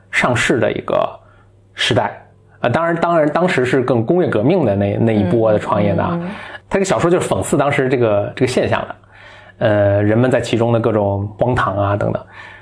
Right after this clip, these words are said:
Speaker 1: 互联网创业吧，比如说这个很，有些现象也不谋而合，所以我是很，觉得很有意思啊，就跟大家分享一下。就这本小说呢，简单背景知识啊，就是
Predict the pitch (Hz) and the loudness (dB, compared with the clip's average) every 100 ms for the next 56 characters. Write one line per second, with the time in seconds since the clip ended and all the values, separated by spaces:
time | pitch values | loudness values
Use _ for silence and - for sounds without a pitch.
0 | - - - - 180 190 101 156 139 120 | -20 -16 -6 -2 0 0 0 0 2 2
1 | 104 101 98 107 104 110 120 110 107 107 | 0 0 0 0 0 -2 -2 0 0 0
2 | 107 - 131 113 143 143 127 117 107 101 | -4 -4 0 0 0 0 0 2 2 0
3 | - - 127 123 139 123 98 110 113 107 | -2 -2 2 2 0 0 0 0 0 -2
4 | 104 104 110 110 107 110 - - - _ | -2 -2 -2 0 -2 -4 -10 -20 -20 _
5 | _ _ - 113 127 117 127 - - - | _ _ -4 0 2 2 0 -4 -12 -4
6 | 104 104 104 101 120 107 113 110 - - | -2 2 0 0 -4 -6 -4 -6 -6 -18
7 | - - - 170 220 190 117 175 165 123 | -18 -12 -2 0 2 0 0 0 0 -2
8 | - - - _ - - - - 269 - | -8 -18 -20 _ -20 -20 -20 -12 -6 -2
9 | 123 170 190 123 98 104 - 120 117 95 | 0 2 0 0 -2 -4 -2 -2 -2 -2
10 | 117 110 110 110 - | -2 0 2 0 -2